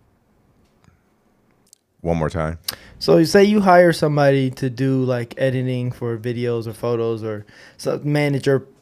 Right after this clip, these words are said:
Speaker 2: your, uh, uh, social media accounts or do any type of work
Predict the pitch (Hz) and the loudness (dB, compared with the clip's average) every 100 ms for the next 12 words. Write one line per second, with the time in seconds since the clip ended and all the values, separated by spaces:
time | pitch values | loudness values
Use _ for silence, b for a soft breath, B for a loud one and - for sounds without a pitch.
0 | - 135 135 131 117 123 123 117 113 - | -10 -2 0 0 0 -2 -2 -2 -6 -16
1 | _ _ 117 110 110 139 127 127 123 123 | _ _ -10 -10 -4 -2 -2 -6 -6 -8
2 | 123 120 123 135 156 156 139 139 117 123 | -8 -8 -6 -2 -2 -2 -4 -4 -4 -4
3 | 123 _ | -6 _